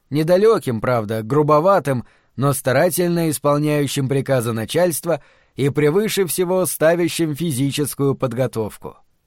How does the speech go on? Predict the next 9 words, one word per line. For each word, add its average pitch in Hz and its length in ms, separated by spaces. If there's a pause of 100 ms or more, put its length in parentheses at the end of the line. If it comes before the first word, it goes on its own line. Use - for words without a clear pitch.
(160)
Выйдя 151 460
во 131 120
двор, 156 320 (260)
Симеоне 190 560
начал 175 300
беспокойно 170 680
оглядываться 165 580
по 160 140
сторонам, 156 580